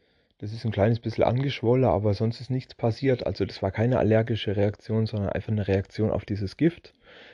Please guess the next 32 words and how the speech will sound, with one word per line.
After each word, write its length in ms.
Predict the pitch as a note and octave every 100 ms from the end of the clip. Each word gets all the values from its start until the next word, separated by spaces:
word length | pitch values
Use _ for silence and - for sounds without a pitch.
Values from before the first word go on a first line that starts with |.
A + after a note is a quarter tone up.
| -
Ist 120 | -
ja 80 | A2+
ganz 260 | G#2+ G2+
normal. 380 | G2 F#2 G#2+ D3
Das 180 | C3+ -
war 140 | G#2
bei 120 | G#2 G2+
mir 140 | G2
damals 400 | F#2+ F2 E2+ F2
auch 220 | - C3+
so, 160 | - D#3+
als 180 | C3 C#3
ich 100 | -
gestochen 440 | A#2+ C#3+ B2+ B2
wurde. 280 | C3 C3 B2 - - - _ -
Es 120 | -
tut 160 | B2+
zwar 180 | - A2
scheiße 440 | G2+ A2+ A2 - G#2
weh 200 | C3+ G3 - _ _ _ -
und 120 | A#2
wird 180 | A2+ A2+
ein 60 |
bisschen 280 | A2+ - A#2
dick, 280 | D#3+ E3 -
aber 280 | B2 B2 A2
sonst 240 | A2+ A2+
passiert 320 | - A2 A2+ A2
da 80 |
nicht 180 | G#2 A2
weiter 300 | G2+ F#2+ F#2
was. 280 | F2 F2 -